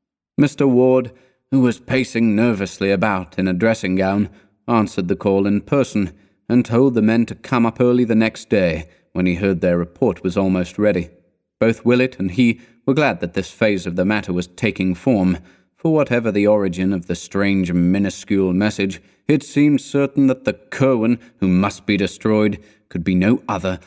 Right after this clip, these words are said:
than the bearded and spectacled stranger. Charles had feared this man,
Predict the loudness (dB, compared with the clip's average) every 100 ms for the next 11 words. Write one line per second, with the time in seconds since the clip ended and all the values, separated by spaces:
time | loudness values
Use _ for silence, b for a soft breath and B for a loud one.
0 | b -2 -2 -2 0 0 0 -2 -4 -4
1 | -6 -12 -6 -6 -6 -8 -2 -2 -2 -8
2 | -2 0 0 -2 -6 -10 _ _ _ _
3 | _ _ _ _ -4 0 2 0 -4 -6
4 | -6 -2 0 0 -2 -6 -4 -4 -4 -6
5 | -10